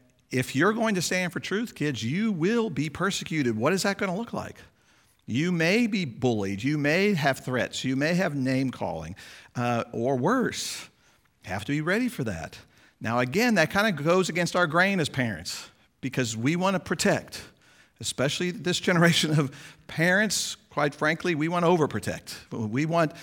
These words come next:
to keep them from all of that stuff. Uh, but, uh, there's a time to protect, and there's a time to say, "This is just what it means to be a believer,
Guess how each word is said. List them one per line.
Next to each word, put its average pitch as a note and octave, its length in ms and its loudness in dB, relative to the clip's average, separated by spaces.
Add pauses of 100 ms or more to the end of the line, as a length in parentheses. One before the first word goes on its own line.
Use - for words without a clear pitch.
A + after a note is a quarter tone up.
(180)
to - 100 -2
keep G#3 360 0
them C3+ 180 4
from A#2 320 0
all A#2 260 0
of G#2+ 80 -4
that A2 180 0
stuff. - 800 -6 (200)
Uh, B2 240 2
but, C3+ 480 2 (300)
uh, A#2+ 360 0
there's B2 260 0
a A#2 40 -4
time D3+ 380 4
to F#3 60 -2
protect, E3 640 0
and A#2+ 100 0
there's A2+ 140 -2
a B2+ 60 0
time C3 260 2
to C3 80 0
say, A#2 200 0
"This B2 320 0
is E3 120 0
just C3 240 -4
what C#3 100 -2
it - 60 -4
means B2+ 220 -2
to A#2 80 -8
be B2 80 0
a A2 60 -2
believer, G#2 420 -4